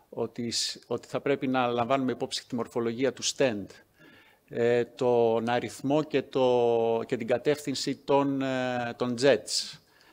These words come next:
το εύρος του jet που βλέπουμε στο χώρο εξόδου και βεβαίως, ε, ο βασικός δείκτης που αφορά την έκταση που έχει παραβαλβιδική διαφυγή στην περιφέρεια του δακτυλίου είναι πράγματα τα οποία θα πρέπει να σημειώνουμε.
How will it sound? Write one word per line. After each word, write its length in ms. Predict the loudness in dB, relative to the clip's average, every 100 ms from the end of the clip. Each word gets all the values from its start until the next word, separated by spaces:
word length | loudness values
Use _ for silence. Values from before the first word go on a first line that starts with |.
| _ _
το 360 | 0 2 4 8
εύρος 420 | 6 6 -2 -4
του 160 | -8 0
jet 180 | 0 0 -4
που 80 | -4
βλέπουμε 420 | 0 0 -2 -4
στο 180 | -4 -6
χώρο 260 | -4 -2
εξόδου 680 | -2 -2 0 0 -2 -6 -10 _ _ _
και 140 | -2
βεβαίως, 840 | 0 0 2 2 2 -2 -4 -8 -12 -8
ε, 120 | -4
ο 220 | -2 0
βασικός 520 | 0 0 -2 -2 -2
δείκτης 460 | -4 -8 -8 -8 -8
που 240 | -6 -6
αφορά 440 | -6 -2 2 2 2
την 240 | -2 -4
έκταση 520 | -2 -2 -2 -4 -4
που 80 | -6
έχει 140 | -6 -4
παραβαλβιδική 640 | -4 -4 -8 -10 -8 -6
διαφυγή 560 | -6 -6 -8 -8 -8 -10 -12
στην 200 | -8 -6
περιφέρεια 420 | -4 -4 -4 -4
του 60 |
δακτυλίου 480 | -8 -10 -8 -4 -4
είναι 300 | -2 -4 -6 _ _ _ _ _ _ _ _ _ _
πράγματα 380 | 2 2 -2 -6
τα 80 |
οποία 200 | -2 -2
θα 120 | -2 -4
πρέπει 260 | -4 -4
να 60 | -4
σημειώνουμε. 760 | -4 -2 -2 -2 -6 -12 -16